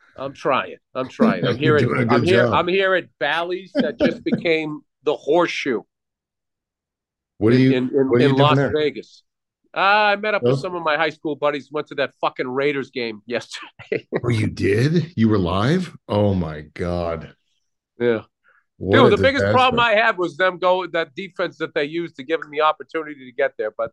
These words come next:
Speaker 1: th-, that shit at the end, man, it was just Keystone Cop stuff. But,
Speaker 2: It
Speaker 1: uh,
Speaker 2: was hilarious.
Speaker 1: yeah. Um, of course, somebody's giving me a fucking call in an hour.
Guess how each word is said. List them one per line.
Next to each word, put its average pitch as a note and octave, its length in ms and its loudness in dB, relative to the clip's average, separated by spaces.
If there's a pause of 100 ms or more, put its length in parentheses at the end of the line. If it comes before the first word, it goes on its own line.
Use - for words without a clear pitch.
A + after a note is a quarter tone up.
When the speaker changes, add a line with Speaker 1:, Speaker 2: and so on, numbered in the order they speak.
Speaker 1:
th-, C3+ 140 -6
that E3+ 140 -4
shit A3+ 240 -2
at D#3+ 100 -8
the A#2 180 -6
end, C3+ 160 -4
man, F#2+ 140 -12
it G2 80 -12
was G2+ 120 -20
just A#2+ 220 -20
Keystone A2+ 520 0
Cop G#2 320 -2
stuff. - 400 -4
But, G2 160 2
Speaker 2:
It - 40 4
Speaker 1:
uh, A#2 160 4
Speaker 2:
was G2+ 160 0 (100)
hilarious. F#2+ 760 -2 (540)
Speaker 1:
yeah. A2 280 -6 (160)
Um, A2 500 -2 (240)
of G#2+ 140 -10
course, G#2 260 -8
somebody's G2 240 -6
giving G2+ 240 -2
me G2+ 100 0
a F#2+ 40 0
fucking A#2+ 380 -2
call C3+ 340 2
in C#3+ 120 0
an D3+ 100 2
hour. C3 340 0